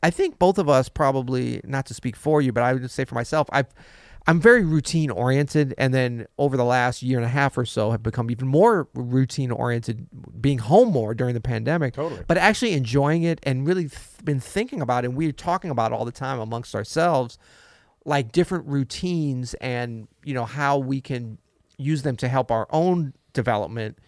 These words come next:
Speaker 1: with music and other things with our children, um, and with our students. And it's a really exciting thing for us because as we start to organize these things, I do think it's one of the most helpful, uh, areas we can, you know, impart upon our students and listeners.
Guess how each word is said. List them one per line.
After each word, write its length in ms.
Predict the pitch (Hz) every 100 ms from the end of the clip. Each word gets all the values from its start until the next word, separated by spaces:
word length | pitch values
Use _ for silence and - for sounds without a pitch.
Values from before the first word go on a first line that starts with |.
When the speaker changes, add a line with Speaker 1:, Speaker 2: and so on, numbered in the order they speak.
| _
Speaker 1:
with 160 | 123 117
music 360 | 135 151 143 -
and 180 | 160 208
other 220 | 131 117
things 400 | 123 110 113 -
with 160 | 117 107
our 80 |
children, 680 | 104 - 175 156 165 165 156 - - - -
um, 260 | 135 131 131
and 200 | 139 143
with 120 | 160
our 100 | 165
students. 480 | - 220 185 87 -
And 160 | 143 143
it's 140 | 147
a 20 |
really 240 | 151 180 151
exciting 340 | - 143 139
thing 240 | - 156 156
for 120 | 127
us 120 | 110
because 380 | - - 120 107
as 520 | - 135 139 127 - _ _ _ _ _ -
we 120 | 139
start 240 | - 143
to 40 | 135
organize 520 | 131 147 147 117 104
these 220 | 117 -
things, 220 | 120 110
I 80 | 104
do 200 | 123 156
think 180 | 160 120
it's 120 | 117
one 140 | 131 120
of 60 |
the 60 | 113
most 200 | 113 -
helpful, 720 | - 139 131 - 120 107 90
uh, 200 | 110 110 -
areas 420 | 127 120 113 113
we 160 | 117 113
can, 340 | 110 101 101 - _ _ _ _ _ -
you 120 | 120
know, 120 | 110
impart 540 | 135 117 - 127 113 -
upon 300 | 110 110 104
our 100 | 95
students 380 | - 104 104 101
and 120 | 98
listeners. 460 | 101 - - -